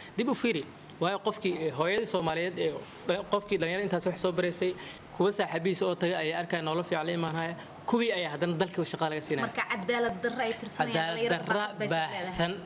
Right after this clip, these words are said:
Speaker 1: waayo weli, eh, eh, dhammaan, eh, xukuumaddana ay, ay, aysan wax ka qaban haynin runtii.
Speaker 2: Mhm.
Speaker 1: Waayo, eh,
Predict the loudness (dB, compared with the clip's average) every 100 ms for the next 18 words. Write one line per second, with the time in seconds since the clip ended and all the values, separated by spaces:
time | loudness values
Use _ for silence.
0 | -2 0 2 2 2 0 2 0 0 -2
1 | 0 2 2 0 0 -2 -2 -2 2 2
2 | 2 -2 -2 -2 -2 -2 -2 -2 -2 -2
3 | -2 -2 -4 -4 -4 -4 -8 -8 -8 -8
4 | -8 -12 -12 -10 -10 -10 -6 0 0 0
5 | -2 -2 -4